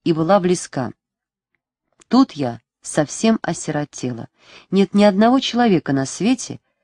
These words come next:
с кем могла бы я об этом говорить. И еще. Не расставалась с Пушкиным всю жизнь, кроме шести лет после смерти Ахматовой. Не могла к нему прикоснуться.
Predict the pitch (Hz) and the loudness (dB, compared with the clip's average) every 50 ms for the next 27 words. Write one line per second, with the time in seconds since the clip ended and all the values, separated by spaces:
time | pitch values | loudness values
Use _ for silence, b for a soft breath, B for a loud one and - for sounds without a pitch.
0 | _ _ _ _ _ _ - - - - 190 180 175 170 170 165 143 170 202 233 | _ _ _ _ _ _ -20 -12 -2 2 4 4 6 6 4 2 2 2 2 2
1 | 247 202 190 196 170 160 175 170 175 - - 160 151 131 120 151 156 156 - - | 2 2 2 0 0 2 0 0 0 -2 -2 -4 -4 -4 -2 -2 -2 -2 -2 -4
2 | 151 147 143 - - _ - 127 123 - 151 139 143 139 131 120 120 113 - - | -6 -6 -6 -8 -10 _ -18 -12 -6 -4 -2 -2 0 -2 -2 -4 -6 -10 -10 -14
3 | - - _ _ _ _ _ _ _ _ _ _ _ _ _ _ _ _ - - | -20 -20 _ _ _ _ _ _ _ _ _ _ _ _ _ _ _ _ -4 0
4 | 160 165 165 - - - - 139 120 107 - _ _ _ _ _ _ _ _ _ | 4 4 4 2 0 -4 -2 -4 -4 -6 -6 _ _ _ _ _ _ _ _ _
5 | b b b b b b b b b b b 156 170 190 208 214 208 - - - | b b b b b b b b b b b 4 4 6 6 4 2 0 -2 0
6 | - 202 202 202 240 254 233 208 190 170 - - - - - - - 277 269 - | 4 4 4 6 4 4 4 2 0 -2 -4 -8 -16 -18 -10 -2 0 0 0 0
7 | - - - 147 131 123 117 113 117 117 _ _ _ _ - - - - 214 233 | -4 -6 -4 -4 -4 -4 -6 -8 -12 -14 _ _ _ _ -16 -14 -8 -2 -2 -2
8 | 214 170 151 147 135 120 - - 131 - _ _ _ _ _ _ _ _ _ _ | -2 -2 -4 -6 -6 -6 -8 -14 -20 -20 _ _ _ _ _ _ _ _ _ _
9 | _ _ - 226 262 269 240 233 - - 208 190 - - - - 185 170 190 190 | _ _ 0 4 4 6 6 4 0 0 -4 -4 -6 -4 -4 -2 0 0 0 -2
10 | - - - 156 151 - - - 151 - - - 151 147 131 - - - 120 - | -2 -4 -6 -6 -6 -6 -6 -8 -8 -8 -4 -2 0 0 0 -2 -6 -10 -12 -10
11 | - - - 123 123 117 113 - 120 117 117 - _ _ _ _ _ _ _ _ | -12 -12 -10 -8 -8 -8 -8 -10 -14 -14 -14 -16 _ _ _ _ _ _ _ _
12 | _ _ _ _ _ - 170 175 190 196 185 214 247 233 - - 170 156 147 - | _ _ _ _ _ 0 2 2 4 4 4 4 2 0 2 0 -2 -2 -2 -2
13 | 151 143 - 147 143 - - - 123 117 - - - - - | -6 -6 -4 -4 -6 -6 -8 -10 -10 -10 -10 -14 -16 -16 -18